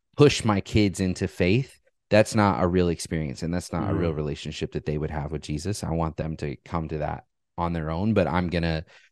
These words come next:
Speaker 1: set an example, and we pray with them every day, um, stuff like that. And so you know, it plays a, a, a huge, huge part in who I am and, and how we run our family. But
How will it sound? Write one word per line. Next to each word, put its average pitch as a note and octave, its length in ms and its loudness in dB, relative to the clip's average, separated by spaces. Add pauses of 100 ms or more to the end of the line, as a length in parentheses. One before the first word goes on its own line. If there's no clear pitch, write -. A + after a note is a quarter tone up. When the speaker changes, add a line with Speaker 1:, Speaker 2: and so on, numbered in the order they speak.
(140)
Speaker 1:
set G#2+ 260 6
an G2 120 6
example, F#2 560 2
and E2+ 240 0
we E2 100 0
pray E2 260 0
with F2+ 160 -2
them G2 300 -2 (300)
every F2+ 260 4
day, F2 380 2 (400)
um, E2+ 560 0 (100)
stuff - 320 2
like E2+ 160 0
that. E2+ 320 2
And F2 220 -4
so E2 440 -2 (560)
you F#2+ 120 2
know, E2+ 120 2
it F#2+ 180 2
plays G#2 520 4
a, G2 580 2
a, G2 80 4
a G2+ 40 4
huge, C3+ 560 4
huge A2+ 340 -2
part F2+ 380 2
in F2 480 -2 (120)
who G2 140 2
I E2+ 120 4
am E2+ 320 2
and, E2 420 -2
and E2 400 -4
how F2+ 200 -2
we F2+ 80 2
run E2+ 160 2
our D#2+ 100 -2
family. F2 400 -2
But E2 360 2